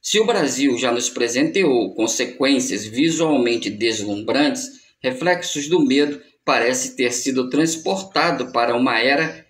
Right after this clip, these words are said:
em que C G I era apenas um conjunto de letras aleatórias. Uma verdadeira viagem ao passado que ninguém pediu. Resumindo, galera, Turma da Mônica Jovem, Reflexos do Medo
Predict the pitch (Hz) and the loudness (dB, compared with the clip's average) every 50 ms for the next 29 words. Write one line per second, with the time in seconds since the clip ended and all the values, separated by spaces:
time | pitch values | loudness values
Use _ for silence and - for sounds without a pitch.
0 | - - 131 131 127 127 127 117 113 - - - - - 156 165 160 165 175 175 | -6 -2 0 0 0 -2 -4 -6 -6 -6 -6 -4 -2 0 2 2 2 2 2 2
1 | 151 143 151 165 165 165 - - _ - - 131 147 147 135 127 127 - - 123 | 2 2 2 0 -2 -8 -14 -20 _ -8 -4 -2 0 0 0 -2 -4 -2 -2 0
2 | 131 135 135 135 127 131 - 143 135 127 127 156 147 127 113 107 117 123 127 127 | 2 2 2 0 0 -2 -2 -2 -2 -2 0 0 2 2 0 0 0 0 0 0
3 | 127 - 139 147 131 113 110 113 117 117 120 117 113 127 120 120 120 131 139 139 | -2 -2 -2 0 0 2 2 0 0 0 0 -2 -2 0 0 0 0 0 0 -2
4 | - - 101 95 92 82 - - - - - _ _ _ _ _ - - 175 190 | -2 -2 -2 0 0 -2 -2 -6 -10 -14 -16 _ _ _ _ _ -6 -2 0 0
5 | 185 185 185 185 170 170 156 175 185 196 170 165 175 156 143 151 156 147 156 151 | 2 2 2 2 2 2 4 4 2 2 2 2 2 2 4 2 2 2 2 0
6 | 143 143 - 135 113 117 - - - 131 135 151 156 151 147 143 - 147 135 131 | 0 0 -2 -2 -2 -2 -2 -2 0 0 0 0 0 0 0 -2 0 0 0 0
7 | 120 123 139 135 127 156 151 139 107 113 123 120 101 - - - - _ _ _ | 2 2 0 0 2 0 -2 -2 -2 -2 -2 -2 -2 -4 -10 -18 -20 _ _ _
8 | - - 208 214 196 202 160 139 131 120 113 107 107 101 113 113 127 143 139 110 | -4 0 0 2 4 4 4 4 4 4 0 0 -2 -2 0 0 2 2 0 0
9 | 95 85 - - _ _ _ _ _ _ _ - 180 208 233 226 220 214 202 180 | -2 -4 -8 -16 _ _ _ _ _ _ _ 0 0 2 2 0 -2 -4 -2 -2
10 | 196 185 160 143 135 139 143 147 139 123 117 113 113 113 101 107 104 110 123 127 | 0 2 2 4 4 4 2 2 2 0 -2 -2 0 0 0 0 0 0 -2 -2
11 | 147 147 - - - 175 180 175 - - - - - 110 107 131 160 165 156 127 | -2 -2 -2 -2 0 0 0 0 -2 -10 -12 -14 -14 -10 -2 0 2 4 4 4
12 | 131 135 147 - - - - | 4 4 2 2 0 -4 -10